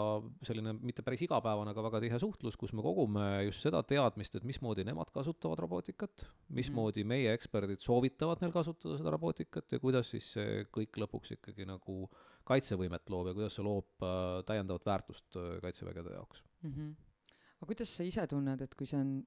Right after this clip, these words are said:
Speaker 2: ikkagi seotud nii-öelda konfliktide või isegi nagu, eks ole, sõjaga, et kuidas, kas see kuidagi emotsionaalselt ka sind mõjutab, et see ei ole seotud kuidagi meie nii-öelda igapäevade toimingute juures vajaminevate asjadega, vaid et see ongi reaalselt, äh, natukene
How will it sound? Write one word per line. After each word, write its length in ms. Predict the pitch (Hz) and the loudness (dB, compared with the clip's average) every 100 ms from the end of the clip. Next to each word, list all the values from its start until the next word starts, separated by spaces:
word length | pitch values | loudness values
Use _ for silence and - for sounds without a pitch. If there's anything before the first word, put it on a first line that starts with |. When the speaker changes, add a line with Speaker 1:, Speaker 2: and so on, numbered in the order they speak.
| - | -6
Speaker 2:
ikkagi 300 | 143 147 139 | -6 -4 -4
seotud 460 | - 143 135 135 | 0 0 0 -4
nii-öelda 580 | 139 135 131 127 139 135 - - - - - - - - - - | 0 0 0 -2 -6 -8 -12 -20 -20 -20 -20 -20 -20 -20 -20 -6
konfliktide 680 | - 147 - 180 - 185 190 | -2 2 2 0 -2 0 2
või 380 | 180 185 185 180 151 | 4 2 2 2 -2
isegi 340 | 147 135 139 131 | -4 -6 -6 -4
nagu, 380 | 127 127 127 120 123 | -4 -4 -6 -6 -6
eks 160 | - | -8
ole, 120 | 131 123 | -10 -8
sõjaga, 540 | - 202 208 170 156 147 165 | -4 0 0 0 -2 -4 -6
et 100 | 175 - | -6 -2
kuidas, 480 | 196 185 - - - | 0 -2 -4 -8 -8
kas 140 | 165 | -6
see 80 | 170 | -2
kuidagi 220 | 170 180 | 0 2
emotsionaalselt 680 | 180 180 - 202 208 - - | 2 2 2 4 4 0 -2
ka 140 | 180 | 0
sind 220 | 175 139 123 | 2 0 2
mõjutab, 440 | 135 131 - - | 2 2 -2 -10
et 80 | 131 | -10
see 140 | - 135 | -6 -4
ei 60 | 131 | 0
ole 140 | 135 | 0
seotud 320 | 131 139 131 135 | 0 -2 -4 -6
kuidagi 260 | 151 147 139 | -2 -2 0
meie 300 | 143 147 143 - | 2 2 -2 -2
nii-öelda 380 | 202 185 175 165 160 - | 0 2 0 -2 -6 -6
igapäevade 480 | - 165 147 139 - | 0 0 2 -2 -2
toimingute 480 | 143 143 131 - 135 | 0 0 -2 -6 -6
juures 300 | 127 131 - - 131 | -6 -8 -10 -10 -4
vajaminevate 560 | 147 143 135 131 - 151 | 0 0 0 -2 -4 -6
asjadega, 320 | - 156 131 | -6 -8 -6
vaid 160 | 135 127 | -8 -8
et 100 | - | -10
see 140 | 143 | -6
ongi 300 | 135 135 139 139 | -6 -6 -10 -10
reaalselt, 600 | 139 139 143 143 - - | -10 -10 -10 -16 -14 -12
äh, 20 | 131 - - - - | -12 -14 -20 -6 0
natukene 400 | 196 - - | 2 0 -2